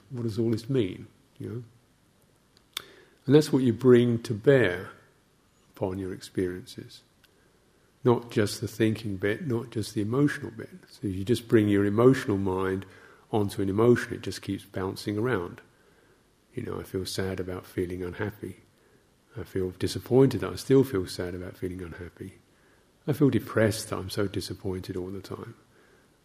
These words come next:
So I feel annoyed with myself because <laughs> it goes on. You just get continual reverberations. So the being with is much more like a bodily sense where you just,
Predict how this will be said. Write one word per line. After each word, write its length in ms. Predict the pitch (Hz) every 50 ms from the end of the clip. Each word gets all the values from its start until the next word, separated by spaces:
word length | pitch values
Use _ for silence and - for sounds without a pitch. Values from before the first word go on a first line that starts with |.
| _ -
So 100 | - 139
I 40 | 120
feel 160 | - - 117
annoyed 380 | 107 104 104 110 117 117 113 107
with 100 | 92 101
myself 500 | 98 98 95 - - 101 98 104 - -
because 560 | 104 - - - - - - - - - -
<laughs> 720 | 127 - - - - - - - - - - - - -
it 180 | 143 117 - -
goes 360 | - - - - 120 101 101 - -
on. 160 | - 143 - - - - - - _ _ _ _ - - - _ _ - - - - - - - - -
You 200 | 139 127 113 107
just 160 | 113 107 -
get 160 | - - -
continual 520 | - 117 107 - - 123 110 107 104 101 101 - - - - - - - _ -
reverberations. 1120 | 117 113 101 110 113 113 107 104 107 110 117 120 120 120 - - 101 95 95 98 - - - - - - _ _ _ _ _ _
So 180 | - - 135 120
the 120 | 113 107
being 500 | 104 - 139 127 123 117 113 113 113 120
with 320 | 143 147 120 98 95 -
is 180 | 110 104 - -
much 280 | 120 113 113 113 - -
more 280 | 107 104 104 104 98
like 160 | 101 98 -
a 60 | 101 95
bodily 560 | 90 - - 120 127 120 - 110 98 98 90
sense 400 | - - - 87 90 - - -
where 80 | 98
you 60 | 92 92
just, 300 | 95 87 - - -